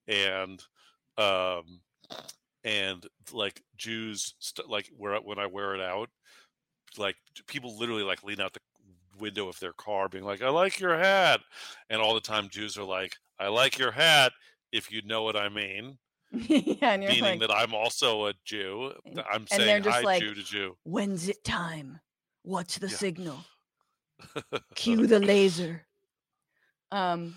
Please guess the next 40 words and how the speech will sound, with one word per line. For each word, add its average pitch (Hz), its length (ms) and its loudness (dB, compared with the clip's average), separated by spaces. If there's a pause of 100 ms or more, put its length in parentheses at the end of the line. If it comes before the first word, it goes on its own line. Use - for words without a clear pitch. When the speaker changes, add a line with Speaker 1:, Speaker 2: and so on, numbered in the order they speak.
(120)
Speaker 2:
"The 226 160 10
weather 262 320 6
machine 220 440 0
is 180 140 0
working 214 320 2
well 302 280 6
today. 190 380 2
I 214 180 6
mean, 226 380 -2 (760)
nice 285 420 2
hat." 277 420 4 (180)
Okay. 180 360 0 (380)
Um, 220 320 4 (120)
<laughs> - 120 -4
let, 294 500 2 (320)
Speaker 1:
<laughs> - 420 -14
Speaker 2:
let's 277 300 0
Speaker 1:
Gotta 127 240 4
Speaker 2:
get 131 140 4
Speaker 1:
get - 20 -10
to 131 80 -2
my 123 140 6
shift 135 340 2
with 127 100 -10
the 117 80 -10
space 139 360 0
laser. 101 400 2
Speaker 2:
<laughs> - 0 -
Exactly. - 640 -8 (840)
Let's, 294 280 0
uh, 370 420 4
let's - 380 -4 (260)
get 370 180 0
into 302 220 0
this 240 180 0
week. 226 320 -2
I 214 260 4
have 233 380 -2
no 330 320 0
jokes, 196 760 -2